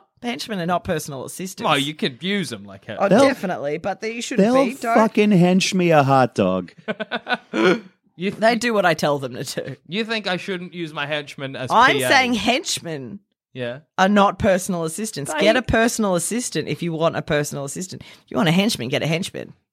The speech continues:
Speaker 2: Look, that's, look.
Speaker 3: I'm going to get a, a, a hench personal assistant then.
Speaker 1: Yeah, 'cause I don't expect my personal assistant to, to seize him.
Speaker 2: Yeah, yeah.
Speaker 1: So I shouldn't expect my henchman to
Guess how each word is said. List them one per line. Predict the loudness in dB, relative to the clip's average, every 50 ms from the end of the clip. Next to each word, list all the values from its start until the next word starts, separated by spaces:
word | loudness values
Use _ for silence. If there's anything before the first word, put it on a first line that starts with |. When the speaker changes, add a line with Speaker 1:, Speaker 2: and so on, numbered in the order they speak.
| _ _ _ _
Speaker 2:
Look, | -2 0 0 0 0 2
that's, | 2 2 2 2 -4 -16 _
look. | -6 -4 -4 -4 -6 _ _ -18 -16 -14 -4 0
Speaker 3:
I'm | 0 2 2
going | 2 2 2 2 2
to | 0 -2 2
get | 4 4 6
a, | 6 4 2 0 _ _ -6
a, | -6 -6 -6 _ _ -6
a | -4
hench | -4 -4 -6 -4 -2 0 2 2 2 0 -2 -2 0
personal | 2 2 2 2 0 -2 -2 0 0 -2
assistant | -2 -4 -4 -4 -4 -4 -4 -4 -4 -6 -6
then. | -2 0
Speaker 1:
Yeah, | 2 4 4
'cause | 4 2 2 2
I | 2 2
don't | 2 2 2 2 0
expect | -2 -2 -2 -2 -2 0 -2
my | -4 -6 -4
personal | -2 0 0 0 0 -2 -4 -4 -4 -2 -2
assistant | -4 -4 -4 -6 -6 -8 -10 -12 -12 -10 -6
to, | -4 -4 -4 -4 -6 -10 -12 -8
to | -8 -6
seize | -6 -2 0 0 2 4 4 2 2 0 0
him. | -2 -2 -2 -4 -6 -6 -4
Speaker 2:
Yeah, | -2 0 2 2 2 2 0 -2 0
yeah. | 0 2
Speaker 1:
So | 2 2
I | 2 0
shouldn't | 0 -2 -4 -4 -4 -4
expect | -6 -6 -8 -10 -10 -6 -4 -2 -2 -2 -2 -2
my | 0 2 2
henchman | 2 2 0 0 -2 -2 -2 -2 -2 0
to | 0 2 2 4 2 2 0